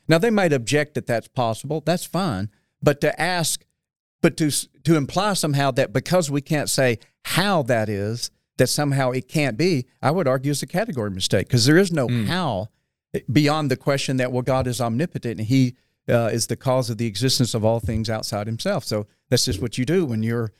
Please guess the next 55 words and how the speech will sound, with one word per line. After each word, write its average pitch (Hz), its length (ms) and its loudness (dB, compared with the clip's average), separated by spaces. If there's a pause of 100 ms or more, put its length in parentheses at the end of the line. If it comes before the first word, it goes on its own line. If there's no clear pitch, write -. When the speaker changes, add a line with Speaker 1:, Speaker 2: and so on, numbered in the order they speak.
(160)
Speaker 1:
substantial 131 640 0
existence - 640 -2
<laughs> 151 60 0
itself 185 440 0
or 117 60 -4
subsistent 135 640 -2
existence 131 560 -2
itself 190 400 -2
as 123 140 -6
God 185 320 -4
is. 87 180 -6
Speaker 2:
It - 100 0
seems 180 240 2
like 135 160 4
the 123 80 0
same 120 480 2
mistake 107 400 2
is 104 140 -2
made 104 240 0
when 98 120 -2
people 101 280 -4
say, 98 220 2
"Can 95 340 -4
God 110 340 2
create 107 220 2
a 101 60 2
rock 95 320 2
so 98 100 -2
big 85 280 -2
that 82 120 -2
he 80 60 -4
can't 87 300 -4
lift 107 280 0
it?" 71 120 -6
If 87 140 -2
you 113 80 2
keep 208 280 0
asking 131 320 2
them, 98 80 -2
"How 117 140 2
big 107 200 2
is 98 140 0
the 85 100 -2
rock?" 104 420 0
as 82 100 -6
soon 175 180 0
as 151 80 2
they 123 160 2
say, 120 220 2
"Well, 107 140 2
the 95 120 0
rock 120 260 2
is 98 180 -2
infinitely 107 640 -2
big," 90 500 2